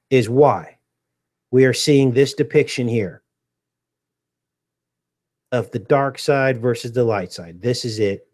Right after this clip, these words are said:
right here, you guys. Make no mistake. Now, just before the scene, Chewbacca goes around and he plants these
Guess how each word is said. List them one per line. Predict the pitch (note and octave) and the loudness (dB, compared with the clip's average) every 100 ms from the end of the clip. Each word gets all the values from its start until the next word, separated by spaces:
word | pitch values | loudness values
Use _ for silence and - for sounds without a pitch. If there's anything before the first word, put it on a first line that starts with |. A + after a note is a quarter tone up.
| _ - | _ -18
right | C3+ A2 A#2 | -6 -2 -2
here, | G2 E2 | -4 -12
you | D#2+ | -14
guys. | - E2+ - - - _ _ _ _ _ _ _ _ _ _ _ _ | -20 -20 -20 -18 -18 _ _ _ _ _ _ _ _ _ _ _ _
Make | A2 A2+ - | -4 -4 -4
no | G2+ G#2+ | -4 -4
mistake. | G#2 - - A2 F#2 - _ _ _ - | -4 -2 2 2 2 -8 _ _ _ 0
Now, | C3+ C3 G#2 | 2 4 2
just | C3 F3+ | 0 -2
before | G3+ F3+ F#3+ | -2 0 2
the | F3 | 4
scene, | D3 - G#3+ E3 B2+ B2 _ _ _ _ _ _ _ _ _ - - | 2 0 2 2 0 -4 _ _ _ _ _ _ _ _ _ -20 -8
Chewbacca | E3+ D3+ E3 E3+ E3+ | -2 2 2 2 2
goes | D3+ D#3+ D3+ | 4 6 6
around | C#3+ D3+ D#3 C#3 | 2 2 2 0
and | |
he | B2+ | -4
plants | A2 - F3 E3+ E3 - - _ _ _ _ _ _ _ _ _ _ _ _ _ _ _ | -6 -4 -2 -2 -4 -8 -10 _ _ _ _ _ _ _ _ _ _ _ _ _ _ _
these | B2+ D#3 C#3+ A2 - | -4 -2 -2 -4 -8